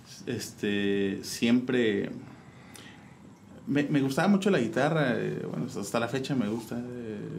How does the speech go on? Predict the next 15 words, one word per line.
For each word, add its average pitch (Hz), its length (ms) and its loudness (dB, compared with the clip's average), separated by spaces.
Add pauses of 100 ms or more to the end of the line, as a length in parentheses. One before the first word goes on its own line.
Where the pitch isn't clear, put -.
(120)
ya, 117 320 2
ya 117 80 -2
más 120 180 0
adelante, 117 480 -2
eh, 104 320 -4 (720)
en 113 140 0
mi 117 100 4
etapa 123 440 2
de 117 140 4
universitario, 135 840 4
eh, 110 280 2
estudié 113 320 0
guitarra 117 340 0
clásica, 156 480 0 (480)
eh, 123 320 6